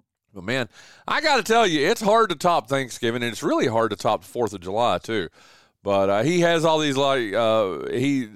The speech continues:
a matchup, Thanksgiving versus, uh, the fourth of July, and he goes through all these things, which is better of the two, and, uh, invariably, uh, Thanksgiving comes out on top. So, uh, man, I, it is. It's my favorite, and on top of it, too,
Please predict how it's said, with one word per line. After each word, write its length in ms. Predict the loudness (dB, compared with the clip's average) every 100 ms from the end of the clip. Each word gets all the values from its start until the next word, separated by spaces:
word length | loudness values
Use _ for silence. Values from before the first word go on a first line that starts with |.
| -20 -10
a 160 | -6 -4
matchup, 560 | -4 -4 -2 -4 -4
Thanksgiving 680 | -4 -6 -6 -6 -6 -6 -8
versus, 640 | -2 -2 -2 -6 -6 -6 -2
uh, 220 | 0 0
the 80 | -2
fourth 300 | -2 -2 -2
of 80 |
July, 420 | -4 -2 0 0 -2 -6 -20 -20 _ -8
and 100 | -6
he 60 | -2
goes 220 | -2 -2
through 160 | 0
all 120 | 0 0
these 200 | -2 -2
things, 320 | -4 -4 -4
which 240 | -4 -2
is 120 | -4
better 440 | -2 0 2 2 2
of 160 | 0
the 80 | -2
two, 420 | -6 -2 0 0 -4 -16 _ _ -8
and, 420 | -4 -2 -2 -2
uh, 240 | 0 0 -2
invariably, 880 | -8 -6 -4 -2 -4 -2 -2 0
uh, 160 | 2 0
Thanksgiving 500 | -2 -10 -10 -10 -8
comes 240 | -8 -6
out 140 | -4 -4
on 140 | -6
top. 340 | -8 -6 -6 -8
So, 400 | -8 -6 -6 -8
uh, 40 |
man, 280 | -6 -4 -2
I, 140 | -4
it 240 | -2 0 0
is. 280 | 0 -2
It's 140 | -4 -4
my 140 | -4
favorite, 300 | 0 -2 -2
and 120 | -2 -2
on 80 |
top 280 | 0 0 0
of 140 | 0 -2
it, 100 | -2
too, 240 | -2 -2